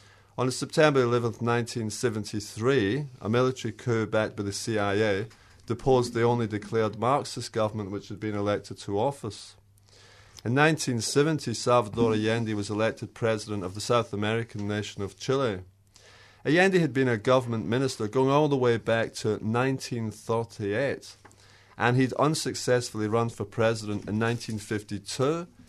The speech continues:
nineteen fifty-eight, and again in nineteen sixty-four. The nineteen seventy presidential election was a very tight affair.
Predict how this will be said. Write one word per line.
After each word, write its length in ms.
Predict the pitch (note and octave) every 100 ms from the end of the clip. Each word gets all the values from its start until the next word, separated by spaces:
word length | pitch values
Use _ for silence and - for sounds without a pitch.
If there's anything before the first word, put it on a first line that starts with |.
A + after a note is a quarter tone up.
| -
nineteen 400 | A#2 B2 A#2+ A2+
fifty-eight, 840 | G#2 - G#2+ - G#2+ B2+ G#2 G2+ -
and 120 | G2+
again 300 | A2 C3+ C3+
in 100 | G#2+
nineteen 400 | A2 A2+ - G#2
sixty-four. 880 | - A#2+ - - G#2 D3 D#3 A#2+ F#2 _ _ _ _ _ - - - _ _
The 80 | B2+
nineteen 440 | D#3+ D#3+ - A#2
seventy 520 | G#2 D3 D#3 D#3 B2
presidential 720 | - A2+ G#2 G#2 G#2+ G#2 G#2+
election 520 | G2 G#2 G#2+ - A2 G2+
was 140 | G2
a 20 |
very 240 | G#2+ A2+ G2+
tight 480 | - A#2 C3 C#3+
affair. 520 | C#3 - G2 G2 F#2